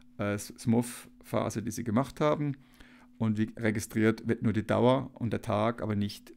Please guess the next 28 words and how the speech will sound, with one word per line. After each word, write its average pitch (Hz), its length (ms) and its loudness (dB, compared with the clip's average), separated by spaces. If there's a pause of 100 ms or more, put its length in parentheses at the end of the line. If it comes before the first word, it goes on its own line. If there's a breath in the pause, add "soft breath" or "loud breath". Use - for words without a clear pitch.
(100)
äh, 95 400 -4 (160)
wann 98 260 0
Sie - 140 -2
gesmofft - 420 -4
haben. 92 220 -2
Das 101 120 -6
wird - 120 -4
nicht 101 160 -8
festgehalten, 98 640 -6
äh, 95 100 -6
dauerhaft. - 600 -6 (1500 loud breath)
Ähm, 127 300 6 (100)
wenn 120 220 6
Sie 123 220 6 (480)
auf - 60 -12
den, 110 300 4
äh, 104 160 0 (240)
Knopf 120 260 2
hier - 100 2
unten 185 200 0
drücken, 190 500 2
dann 117 180 -2
kommen 120 240 6
Sie 120 80 2
auf - 120 -2
die 131 100 -2
grafische 156 420 0
Darstellung. 160 680 4